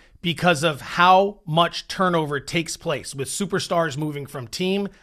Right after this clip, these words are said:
to team to team. The talking points we have on a regular basis, the excitement it draws, especially in a week like this with free agency opening Friday at six P M Eastern.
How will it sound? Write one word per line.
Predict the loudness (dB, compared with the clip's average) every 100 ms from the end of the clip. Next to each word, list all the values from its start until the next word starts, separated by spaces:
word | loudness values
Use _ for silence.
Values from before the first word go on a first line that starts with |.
| _
to | -8
team | -6 -4 -2 -4
to | -6 -8
team. | -6 -8 -10 -16 -18 -10
The | -8
talking | 2 2 4 0
points | -2 -4 -4
we | -6 -6
have | 0 2 2 -2
on | -4 -4
a | -6
regular | -2 2 2 2 2 0 0 -6 _ 0
basis, | 2 2 -2 -10 -16 _ _ -20 _
the | 0 0
excitement | 2 6 6 6 0
it | 0
draws, | 0 2 2 -2
especially | -2 0 0 0
in | 2
a | 2
week | 0 4
like | 4 6
this | 2 2 -4 -14 -4
with | -4 -2
free | 0 2
agency | 2 0 0
opening | 0 0 -2 4
Friday | 4 6 2
at | -4
six | -8 -4
P | 0
M | 0
Eastern. | 0 -4 -8 -10